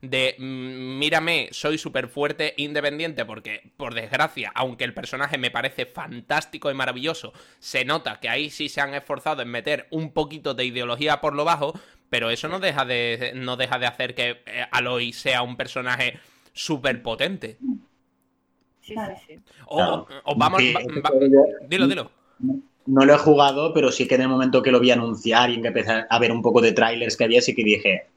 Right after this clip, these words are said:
Speaker 4: "La hostia, qué lástima no tener ahora videoconsola para poder comprarlo".
Speaker 1: Mm,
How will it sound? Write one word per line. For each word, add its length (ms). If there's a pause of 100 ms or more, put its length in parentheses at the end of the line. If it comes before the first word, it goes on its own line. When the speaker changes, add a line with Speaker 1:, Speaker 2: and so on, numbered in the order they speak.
Speaker 4:
"La 340
hostia, 380
qué 200
lástima 400
no 120
tener 200
ahora 200
videoconsola 560
para 180
poder 160
comprarlo". 540
Speaker 1:
Mm, 260